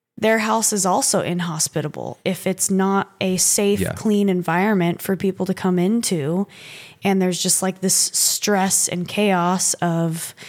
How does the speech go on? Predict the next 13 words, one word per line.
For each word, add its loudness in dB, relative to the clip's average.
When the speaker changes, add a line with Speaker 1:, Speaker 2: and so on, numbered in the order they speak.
Speaker 1:
you 0
know, -4
gross 0
stuff -2
everywhere, 0
that 2
is 2
also 2
not -4
being -2
hospitable -2
and 0
not -2